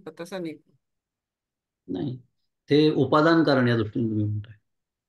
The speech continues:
Speaker 2: पण ईश्वराला काय म्हणतात? अभिन्नोन्मित्त उपादान कारण. ठीक आहे, ईश्वरी माईक ठरतो शेवटी अंतिमतः
Speaker 1: हा,
Speaker 2: वगैरे.
Speaker 1: म्हणूनच, म्हणूनच.
Speaker 2: हं. पण म्हणून म्हणलं की, अम, आता त्याला कारण म्हणायचं का प्रश्न आहे, कारण कसं आहे की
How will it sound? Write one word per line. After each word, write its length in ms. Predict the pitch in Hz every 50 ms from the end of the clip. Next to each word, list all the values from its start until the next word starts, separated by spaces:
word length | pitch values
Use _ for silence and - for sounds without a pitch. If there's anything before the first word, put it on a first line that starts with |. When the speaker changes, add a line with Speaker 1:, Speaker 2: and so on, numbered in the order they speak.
| _ _ _ _ _ _ _ _ -
Speaker 2:
पण 140 | 131 123
ईश्वराला 440 | 120 120 113 - 147 139 143 147 143
काय 120 | 147 151 147
म्हणतात? 280 | 147 147 147 151 143
अभिन्नोन्मित्त 680 | 123 113 135 139 143 139 139 139 135 143 135 135 - 143
उपादान 400 | - 120 117 110 113 113 110 107
कारण. 220 | 107 113 120 123
ठीक 180 | 120 170 165 180
आहे, 100 | 160 139
ईश्वरी 280 | 120 - - 147 151
माईक 320 | 143 135 123 127 131 131 - -
ठरतो 260 | 127 110 104 120 123 110
शेवटी 300 | - 117 110 104 123 120
अंतिमतः 460 | 104 101 101 117 107 104 104 107 107
Speaker 1:
हा, 180 | 110 214 196
Speaker 2:
वगैरे. 100 | - - -
Speaker 1:
म्हणूनच, 540 | 202 214 233 247 247 247 240 220 - - _ 190
म्हणूनच. 680 | 185 196 214 226 226 214 202 196 - - - - - -
Speaker 2:
हं. 200 | 170 165 - 104 101 - - _ _ _ 180 _ _ _ _ _ _ _ -
पण 120 | 160 143
म्हणून 220 | 139 143 170 180 170
म्हणलं 180 | 151 131 123
की, 480 | 117 - - 156 151 156 151 151 151 - - _ _ _
अम, 640 | - 127 117 117 117 113 113 110 110 110 110 107 107 107 _ _ _ _ _ _ _ _ _ _ _ _ _ _ _ _ _ _ _ _ _ _ _ _ _ _ _ _ _ _ _ _ _ _ _ _ _ _ _ _ _ _ _ _ _ _ _ -
आता 160 | 135 - 127
त्याला 160 | 143 151 156
कारण 420 | 156 - - 143 127 131 151 165 170
म्हणायचं 400 | 156 147 151 160 160 131 156 147
का 140 | 151 156 151
प्रश्न 360 | 151 139 123 - - - 117
आहे, 140 | 110 107 107
कारण 240 | 123 120 123 131
कसं 280 | 131 135 127 - - 143
आहे 100 | 143 143
की 500 | 143 - - 147 143 143 143 143 139